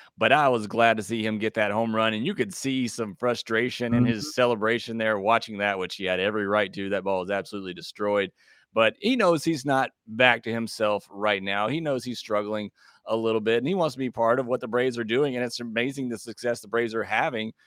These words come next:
Speaker 1: when Ronald is kind of struggling a little bit like he has been lately. So to see him get that home run, I know that felt good for him, and hopefully he's just gonna continue to roll. Hopefully he's all right. Hopefully,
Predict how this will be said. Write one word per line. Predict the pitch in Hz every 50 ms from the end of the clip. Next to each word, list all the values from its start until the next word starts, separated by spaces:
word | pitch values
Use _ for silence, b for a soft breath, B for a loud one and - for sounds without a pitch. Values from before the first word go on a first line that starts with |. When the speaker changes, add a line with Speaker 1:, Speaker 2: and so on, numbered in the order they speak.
| b b b b
Speaker 1:
when | - 104 123 127
Ronald | 123 110 110 113 117 117 113 113
is | 110 95
kind | - 110 110 113
of | 117 -
struggling | - - 104 95 117 143 135 120 104 101
a |
little | 98 98 101 101
bit | 104 101 95
like | 98 92 95 95 -
he | - 113 101
has | 104 104 101 104 107
been | 101 98 107 123 117 92
lately. | 92 95 87 87 95 95
So | 92 - - 101 98 90 b b b b b b
to | - 92
see | - - 147 143
him | 147 143 135
get | 123 135 123
that | 123 120 110
home | 107 120 123 120 123
run, | 123 120 120 117
I | 107
know | 104 104 110 117
that | 117 113 107 - -
felt | 113 113 107 104
good | 98 110 117 110 -
for | 104
him, | 98 107 113 113 110 107
and | 98 90 - b b b b b
hopefully | - 113 117 104 110 101
he's | 101 101
just | 104 - -
gonna | 110 101 101
continue | 101 98 - - 113 110 104
to | 98
roll. | 107 110 107
Hopefully | 127 175 - - 131 120 117
he's | 117 110 107 107
all | 101 98 92
right. | 113 117 98 87 95 98
Hopefully, | - - - - 107 101 101 92